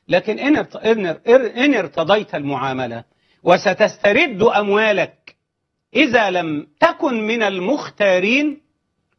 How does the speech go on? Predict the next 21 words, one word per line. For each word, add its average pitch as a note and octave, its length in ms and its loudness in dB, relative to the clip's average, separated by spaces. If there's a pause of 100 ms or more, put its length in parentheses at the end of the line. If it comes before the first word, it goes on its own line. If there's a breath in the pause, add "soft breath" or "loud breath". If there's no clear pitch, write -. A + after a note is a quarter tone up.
فالمعاملة F#3 920 -2
شرعية D3+ 580 -6 (380)
وحلال، E3 460 -2
ليس G#3 320 -4
فيها D3 300 -6
شيء D3+ 360 -6 (460)
إن F3 100 0
شاء F#3+ 260 0
الله F3 220 -4
تعالى، F3 360 -2
لكن F#3+ 380 -4
حذاري E3 540 -2
ثم F3 280 -6
حذاري F3 600 -4 (440)
من F3 260 0
الانجرار F3+ 1120 0
والاغترار A#3 1800 2 (720)
بوعود G#3+ 720 2
هؤلاء A3+ 960 2
الكذابين A#3 1120 2
النصابين. G#3+ 920 0